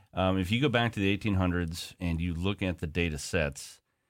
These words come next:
and there's a, a gentleman by the name of Tony Heller, and he is the expert, as far as I can tell, in dissecting all this stuff. He used to work at the Bureau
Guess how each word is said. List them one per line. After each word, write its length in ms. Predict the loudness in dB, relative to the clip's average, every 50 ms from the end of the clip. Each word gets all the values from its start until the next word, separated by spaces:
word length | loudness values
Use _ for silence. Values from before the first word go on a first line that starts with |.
| _ _ -4
and 220 | 0 2 2 2
there's 220 | 4 2 2 4 4
a, 200 | 2 2 2 0 -2
a 100 | -4 -2
gentleman 300 | 0 2 2 4 4 4
by 120 | 2 2
the 60 | 2 2
name 160 | 0 0 -2
of 80 | -2 -2
Tony 280 | -2 0 2 2 2
Heller, 460 | 2 0 -2 -2 -2 -4 -6 -8 -8 -8
and 220 | -6 -4 -4 -4 -4
he 300 | -6 -6 -6 -4 -2 -2
is 520 | 0 0 0 0 0 0 -2 -2 -4 -4 -4
the 280 | -2 0 2 2 2
expert, 480 | 2 0 -4 -6 -6 -4 -4 -4 -4 -6 _ _ _ _ _ -12
as 100 | -6 0
far 140 | 2 2 4
as 80 | 4
I 100 | 2 0
can 120 | 0 -2 -4
tell, 340 | -2 0 0 0 0 -2 -6 _ _ _ _ _ _ _ _ _ _ _ _ -2
in 200 | 0 0 2 2
dissecting 600 | 2 0 0 0 -2 -2 -2 -2 -2 -2 -4 -4 -4
all 180 | -4 -4 -4 -4
this 160 | -4 -4 -6
stuff. 260 | -4 -4 -4 -4 -2
He 80 | -2 -2
used 180 | -2 -2 -4
to 80 | -6 -6
work 320 | -2 0 0 0 0 0
at 140 | -4 -4 -4
the 100 | -4 -6
Bureau 560 | -4 -4 -2 0 0 2 2 2 0 0 -2